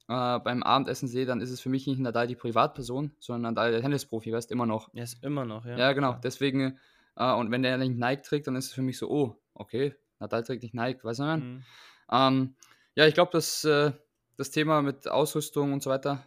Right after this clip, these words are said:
Speaker 1: äh, haben wir ein bisschen besprochen.
Speaker 2: Ja, ja, ich find, ich find das eigentlich alles, wir haben alles genannt, so im Sinne von
Speaker 1: Ja.
Speaker 2: auch, ich find's wichtig auch, es gibt ja nicht nur Schläger und Taschen, sondern es gibt auch Seiten,
Speaker 1: Mhm.
Speaker 2: es gibt auch Leute, die, ähm,
Speaker 1: Griffbänder?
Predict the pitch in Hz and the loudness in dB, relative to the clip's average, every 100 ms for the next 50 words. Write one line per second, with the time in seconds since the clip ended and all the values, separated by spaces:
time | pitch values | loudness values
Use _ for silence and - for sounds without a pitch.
0 | _ - 123 127 131 127 127 127 - - | _ -8 -6 -4 -4 -4 -6 -8 -6 2
1 | 143 160 156 143 165 190 190 151 156 165 | 2 2 0 4 6 6 4 0 0 2
2 | 190 185 180 180 - 160 - 170 160 156 | 2 -2 -6 -10 -10 -14 -10 -10 -8 -4
3 | 156 147 147 151 143 139 123 151 143 135 | -4 -4 -4 -2 -2 -2 -4 -8 -8 -8
4 | 127 160 156 131 123 123 127 139 131 131 | -6 -8 -8 -8 -8 -8 -6 -8 -8 -10
5 | 127 117 123 127 - _ _ _ _ _ | -10 -6 -6 -6 -10 _ _ _ _ _
6 | _ 123 151 143 139 151 - 131 131 127 | _ -10 -6 -6 -6 -8 -6 -2 -2 -4
7 | - _ 120 - 127 123 123 120 117 - | -20 _ -14 -12 -8 -6 -6 -8 -10 -8
8 | 120 131 117 107 113 123 - 175 190 151 | -6 -4 -6 -8 -10 -10 -10 -10 -12 -10
9 | 113 107 107 - - 104 - 113 123 - | -10 -8 -12 -16 -14 -12 -4 0 0 -2
10 | 165 175 165 _ _ _ 131 135 - 123 | -8 -8 -10 _ _ _ -6 -6 -6 -8
11 | 120 117 120 127 127 117 117 110 110 - | -8 -4 -4 -4 -6 -10 -8 -8 -10 -8
12 | 110 107 131 147 | -6 -2 -2 -4